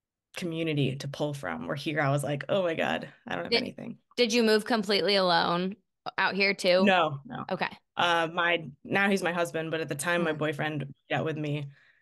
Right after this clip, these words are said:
Speaker 1: like, he had to find work out here too. We moved for
Speaker 2: Right.
Speaker 1: my job. So then it was just like, "Oh my God, we have no income right now."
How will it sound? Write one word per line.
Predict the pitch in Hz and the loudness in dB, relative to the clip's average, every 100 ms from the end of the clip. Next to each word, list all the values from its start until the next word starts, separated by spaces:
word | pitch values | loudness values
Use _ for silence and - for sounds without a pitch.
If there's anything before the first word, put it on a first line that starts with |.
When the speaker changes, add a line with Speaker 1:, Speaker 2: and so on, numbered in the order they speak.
| _ | _
Speaker 1:
like, | 190 180 | -2 2
he | 208 | 4
had | 190 | 4
to | 180 | 4
find | 180 170 | 0 2
work | 165 165 | 2 2
out | 160 | 0
here | 165 156 | -2 -6
too. | 165 196 | -2 0
We | 208 | 0
moved | 165 165 | -2 -4
for | 143 165 | -6 -6
Speaker 2:
Right. | 147 | -4
Speaker 1:
my | 147 | -2
job. | 165 190 220 220 | 2 2 2 -2
So | - - 175 | -6 0 2
then | 175 170 | 4 2
it | - | 0
was | 165 147 | -2 -4
just | 165 | -4
like, | 156 151 - | -2 -2 -2
"Oh | 170 | -2
my | 160 | 0
God, | 156 | -2
we | 156 | -2
have | 156 143 | -4 -4
no | 147 | -6
income | - 143 143 147 143 _ | -6 -6 -4 -6 -8 _
right | - - | -6 -4
now." | - 67 - | -4 -4 -6